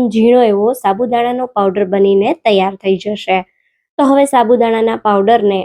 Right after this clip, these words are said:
આપણે ચાળી લેશું, જેથી જે કાંઈ સાબુદાણાના મોટા ટુકડા રહી ગયા હોય એ બધા અલગ થઈ જાય.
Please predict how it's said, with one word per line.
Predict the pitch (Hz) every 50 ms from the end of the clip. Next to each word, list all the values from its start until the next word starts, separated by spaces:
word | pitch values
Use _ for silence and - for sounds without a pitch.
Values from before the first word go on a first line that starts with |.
| - _ 202
આપણે | 202 - 196 196 202 214 254 269 _ _
ચાળી | 240 226 202 190 190 190 180 190
લેશું, | 196 196 196 196 - 208 196 196 - _ _ _ _ _
જેથી | 254 254 285 285 294 294 233
જે | 254 247 247
કાંઈ | 247 262 262 269 262 -
સાબુદાણાના | 226 208 190 208 214 208 214 214 208 214 214 214 220 220 214
મોટા | 214 233 233 269 277 269
ટુકડા | - 208 - 190 190 190 190 202
રહી | 214 240 240 -
ગયા | 254 240 220 196 190 208
હોય | 196 190 185 _ _
એ | 233 185 202
બધા | 202 202 _ - 208 254 440 427 - 208
અલગ | 220 196 196 _ _ _
થઈ | 190 190 196
જાય. | 185 - 202 190 185